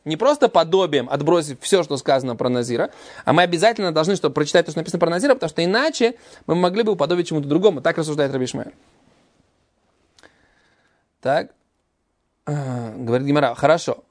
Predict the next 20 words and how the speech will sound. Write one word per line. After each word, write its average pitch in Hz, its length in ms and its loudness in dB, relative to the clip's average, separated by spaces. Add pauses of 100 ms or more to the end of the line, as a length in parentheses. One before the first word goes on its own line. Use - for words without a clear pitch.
(140)
«Гоми 202 340 0
байлей 180 520 2
ломар 156 480 0
шейн 143 220 -2
митаме 131 340 0
леавив. 127 460 0 (300)
Элу 175 240 2
леавив 147 540 0 (720)
ломар 135 440 0
шейн 160 260 -2
митаме 151 360 0
леавив». 127 440 0 (960)
Так, 131 280 0
хорошо. 151 480 -2 (220)
Ну, 190 200 -2
мы 180 140 0
поняли, 175 460 0
что - 200 -2
он 156 180 0
не, 180 280 -4